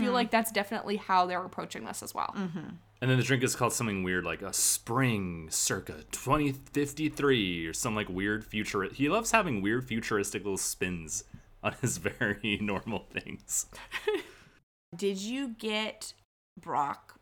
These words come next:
Speaker 1: trying to come for Craig's brand when he was sewing
Speaker 2: Yes.
Speaker 1: for summer?
Speaker 3: Mm-hmm.
Speaker 1: I think we all saw it, and all of us thought, "No, no, no."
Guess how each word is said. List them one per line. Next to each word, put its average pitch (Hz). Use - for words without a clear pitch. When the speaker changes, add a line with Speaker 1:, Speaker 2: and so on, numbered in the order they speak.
Speaker 1:
trying 170
to 170
come 160
for 170
Craig's 156
brand 160
when 170
he 175
was 160
sewing 160
Speaker 2:
Yes. 196
Speaker 1:
for 175
summer? 170
Speaker 3:
Mm-hmm. 104
Speaker 1:
I 202
think 220
we 226
all 208
saw 214
it, -
and 175
all 175
of 185
us 208
thought, 190
"No, 196
no, 233
no." 285